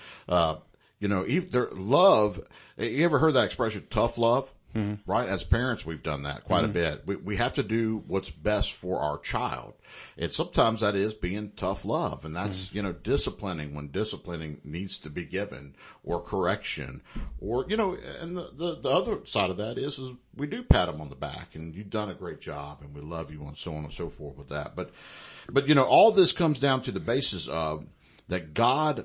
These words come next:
Speaker 1: loves us. He, when we were created, we were created out of God's love for us. That's, God wanted to create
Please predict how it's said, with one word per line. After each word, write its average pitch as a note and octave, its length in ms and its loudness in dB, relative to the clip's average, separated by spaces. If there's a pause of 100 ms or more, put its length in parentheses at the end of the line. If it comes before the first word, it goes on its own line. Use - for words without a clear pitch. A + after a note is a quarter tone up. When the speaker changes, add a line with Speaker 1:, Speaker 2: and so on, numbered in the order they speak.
Speaker 1:
loves G#2 600 -2
us. - 420 -10 (100)
He, E2 100 -8
when G2+ 680 -6
we C3 120 4
were D3 120 2
created, C3+ 520 4
we F#2+ 80 2
were F2+ 120 -2
created G#2 580 -2
out F#2+ 160 0
of F2+ 140 -4
God's G2 340 -6
love B2+ 320 -2
for C#2 260 -8
us. B1 300 -10
That's, B2+ 200 -4
God C#3+ 380 -2
wanted C#3+ 400 -4
to - 60 -6
create A2+ 720 -2